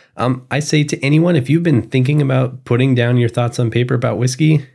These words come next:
uh, totally do it. Yesterday was the best day. Today is the second best day. It's not hard. You don't even have to share them with anyone.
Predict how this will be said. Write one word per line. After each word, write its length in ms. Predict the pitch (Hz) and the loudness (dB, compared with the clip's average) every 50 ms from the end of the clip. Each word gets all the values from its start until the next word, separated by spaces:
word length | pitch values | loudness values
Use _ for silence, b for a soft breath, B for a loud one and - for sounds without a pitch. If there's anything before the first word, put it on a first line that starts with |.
| _ _ | _ _
uh, 220 | - 123 127 123 117 | -4 -2 0 0 -2
totally 360 | - - 143 147 147 147 131 | 0 0 0 2 2 2 2
do 140 | 127 123 107 | 2 2 0
it. 140 | 92 - - | -2 -4 -4
Yesterday 640 | 120 123 123 123 123 - - - 135 135 135 135 | -2 0 0 0 0 -2 -2 -2 0 0 2 2
was 180 | 131 127 120 110 | 2 2 0 0
the 60 | - 113 | -2 -4
best 280 | 113 120 123 127 - | -4 -4 -4 -4 -2
day. 320 | - 127 135 147 147 - b b b b b b b b _ | -2 -2 0 0 -2 -4 b b b b b b b b _
Today 360 | - 123 110 110 110 110 120 123 | -2 -2 0 0 0 0 0 0
is 120 | 120 113 110 | 0 0 -2
the 80 | 110 | -4
second 360 | 107 - - 110 - - 113 110 | -4 -2 -4 -4 -2 -2 -2 0
best 260 | 113 110 104 - - | -2 -2 -4 -4 -2
day. 160 | 117 113 117 | -2 -2 -2
It's 240 | 95 104 - - - | -2 -4 -6 -4 -2
not 220 | 107 107 107 107 | -2 -2 -2 -4
hard. 380 | - 110 107 110 110 107 107 123 | -4 -2 -2 0 -2 -2 -4 -4
You 180 | - 127 127 123 | 0 2 2 2
don't 300 | 117 113 117 107 120 131 | 2 0 0 2 2 2
even 160 | 131 127 117 | 2 2 2
have 180 | 107 113 110 - | 0 -2 -2 -2
to 100 | - 110 | -2 -2
share 240 | - - 117 113 | -2 0 0 0
them 200 | 110 107 107 107 | 0 0 -2 -2
with 160 | 104 98 - - | -4 -6 -8 -6
anyone. 520 | - 127 123 123 123 123 123 123 127 123 | -2 0 2 4 4 4 4 2 2 0